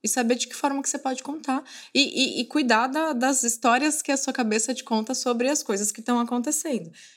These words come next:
Então um dia eu parei e falei, "Meu, a gente tá super bem esse ano, né?" Porque ano passado foi um ano de muitos turbilhões emocionais pra gente.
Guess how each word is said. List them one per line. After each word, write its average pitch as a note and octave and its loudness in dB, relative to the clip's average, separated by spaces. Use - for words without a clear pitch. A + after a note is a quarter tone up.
Então D#4 -2
um D4+ 4
dia C4 6
eu C#4+ 4
parei C#4 2
e C4+ 2
falei, C#4 -4
"Meu, C#4+ 0
a A#3+ 4
gente B3+ 0
tá C4 0
super D4 0
bem F3+ 0
esse - 0
ano, E3+ 0
né?" E3+ 2
Porque E3 -6
ano G#3+ 2
passado G3+ -2
foi G3+ -4
um G3 0
ano F#3+ -2
de F3 -2
muitos G#3 -4
turbilhões F3+ -2
emocionais E3 0
pra D3+ -10
gente. G3 0